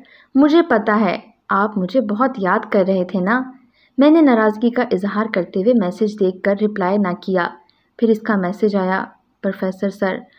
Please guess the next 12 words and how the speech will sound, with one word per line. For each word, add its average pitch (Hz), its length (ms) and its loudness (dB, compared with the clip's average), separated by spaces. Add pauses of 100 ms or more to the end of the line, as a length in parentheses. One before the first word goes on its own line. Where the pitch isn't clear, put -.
(280)
आप 277 260 0
कितने 277 280 0
कोझे 269 400 2
लगते 214 360 0
हैं, - 320 -4 (420)
गुस्से 214 320 0
में 233 160 4
मुस्कुराया 208 560 0
करें।" 196 420 -2 (520)
गुस्से 196 300 -4
से 202 140 -2
पूछा, 208 540 -4